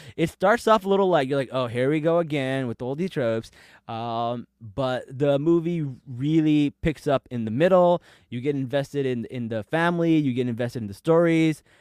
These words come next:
Um, a lot of, like, big actors are in there, but this movie was started filming three years ago. So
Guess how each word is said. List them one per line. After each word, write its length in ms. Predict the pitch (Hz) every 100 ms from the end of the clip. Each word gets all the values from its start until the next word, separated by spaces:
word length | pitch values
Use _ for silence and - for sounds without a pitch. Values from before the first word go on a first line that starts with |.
| _ _
Um, 460 | 113 113 113 110 - _
a 60 | 110
lot 320 | 120 135 165
of, 200 | 311 - -
like, 220 | 147 131 107 _
big 240 | 147 175 165 120
actors 480 | 135 - 147 110 -
are 140 | 120
in 200 | 117 127
there, 340 | 170 214 277 - _ _ -
but 160 | 165 160
this 200 | 170 156
movie 640 | 196 226 240 202 151 131 _ _ _ _ _ _ _ _ _ _ _ _
was 300 | 135 151 147
started 400 | - - 165 185
filming 400 | - 151 160 175 -
three 200 | 131 135
years 340 | 170 135 135 123
ago. 360 | 92 80 - - _ _ _
So 920 | - 147 139 135 131 127 127 123